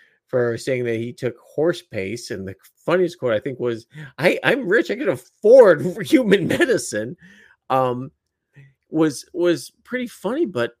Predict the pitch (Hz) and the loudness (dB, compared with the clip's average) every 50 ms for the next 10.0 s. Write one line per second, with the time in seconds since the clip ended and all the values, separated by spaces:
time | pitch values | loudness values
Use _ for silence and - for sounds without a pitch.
0 | _ - 156 151 143 - - - - - - 214 233 262 294 285 196 139 131 123 | _ -20 -18 -16 -16 -14 -14 -14 -12 -12 -10 -8 -6 -6 -6 -6 -8 -8 -10 -8
1 | 127 143 180 196 196 - 170 147 - - - - - 175 180 202 214 - _ - | -6 -6 -6 -6 -6 -10 -16 -20 -20 -20 -20 -14 -10 -6 -6 -6 -6 -6 _ -8
2 | 110 104 101 104 104 101 - _ _ _ _ _ _ _ _ _ _ _ _ _ | -6 -6 -6 -10 -12 -14 -18 _ _ _ _ _ _ _ _ _ _ _ _ _
3 | _ 117 117 113 107 107 107 107 107 107 117 120 120 120 120 117 117 113 - - | _ -6 -6 -4 -4 -2 -2 -4 -4 -4 -4 -4 -4 -4 -4 -6 -8 -10 -12 -16
4 | _ _ _ _ _ _ - 170 165 - 170 139 143 143 135 - - 135 135 135 | _ _ _ _ _ _ -4 -4 -2 -4 -6 -6 -6 -8 -8 -8 -8 -8 -8 -8
5 | - _ _ - - 147 143 143 139 131 - - 151 147 131 127 135 185 208 156 | -10 _ _ -16 -12 -8 -8 -6 -8 -8 -10 -10 -8 -6 -4 -4 -4 -4 -6 -8
6 | - - - - 107 127 135 - 151 147 147 139 175 143 147 139 127 123 - - | -10 -14 -14 -10 -10 -10 -8 -6 -6 -6 -6 -6 -8 -8 -6 -6 -6 -8 -8 -10
7 | - 151 175 180 180 180 175 170 165 156 151 147 143 131 127 147 160 165 156 143 | -6 -2 0 2 2 4 4 2 2 2 0 -2 -2 -4 -2 -2 0 0 0 0
8 | 139 135 139 151 156 156 151 143 139 135 131 135 156 202 220 214 180 143 139 123 | -2 -2 -4 -4 -4 -4 -4 -4 -4 -4 -4 -4 -6 -4 -2 -2 -2 -2 -4 -6
9 | - 117 110 101 - 117 135 151 - - - 147 180 233 233 208 180 - - | -8 -8 -8 -8 -6 -6 -6 -6 -8 -8 -12 -12 -10 -6 -4 -2 -2 -2 -4